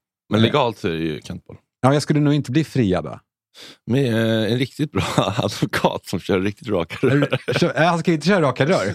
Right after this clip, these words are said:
Speaker 1: Nej, där ska
Speaker 2: Han
Speaker 1: man
Speaker 2: ska
Speaker 1: ju
Speaker 2: göra
Speaker 1: faktiskt
Speaker 2: riktigt krökta.
Speaker 1: Ja, verkligen.
Speaker 2: Krökta
Speaker 1: Nej, men jag
Speaker 2: rör.
Speaker 1: vet, jag vet, jag vet fan inte. Det är spännande. Det kommer ju säkert komma mycket såna nu, eh, alltså,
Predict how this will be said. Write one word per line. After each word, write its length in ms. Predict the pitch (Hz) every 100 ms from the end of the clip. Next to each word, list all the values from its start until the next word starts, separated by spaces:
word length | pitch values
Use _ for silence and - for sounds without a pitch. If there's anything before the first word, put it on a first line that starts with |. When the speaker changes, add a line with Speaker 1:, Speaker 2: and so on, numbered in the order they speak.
| 87
Speaker 1:
Nej, 300 | 110 113 113 _ _ -
där 120 | 107
ska 120 | 113
Speaker 2:
Han 20 |
Speaker 1:
man 40 | 165
Speaker 2:
ska 60 |
Speaker 1:
ju 60 | 170
Speaker 2:
göra 80 | 147
Speaker 1:
faktiskt 200 | 180 165
Speaker 2:
riktigt 140 | -
krökta. 480 | 180 165 - - 175
Speaker 1:
Ja, 340 | 139 101 101
verkligen. 340 | 95 - 85 - - - -
Speaker 2:
Krökta 160 | 170
Speaker 1:
Nej, 100 | 104
men 100 | 123
jag 100 | 131
Speaker 2:
rör. 60 | 131
Speaker 1:
vet, 160 | 113
jag 120 | 98 127
vet, 300 | 107 - 87
jag 100 | 101
vet 140 | -
fan 120 | 165
inte. 100 | 90
Det 40 | 104
är 40 |
spännande. 360 | - 139 147 98
Det 60 |
kommer 220 | - 123 160
ju 60 |
säkert 260 | 113 95 -
komma 220 | 98 98
mycket 220 | 117 101
såna 240 | - 85 80
nu, 440 | 78 76 71 69
eh, 120 | 69 69 87 _ _ _ _ _ _
alltså, 300 | 90 87 80